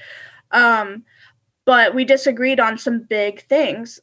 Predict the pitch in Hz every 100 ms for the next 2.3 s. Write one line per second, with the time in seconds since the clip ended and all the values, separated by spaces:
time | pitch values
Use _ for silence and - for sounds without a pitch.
0 | - 226 220 220 - - 220 226 233 269
1 | 294 269 247 262 269 277 277 - 220 220
2 | 247 233 226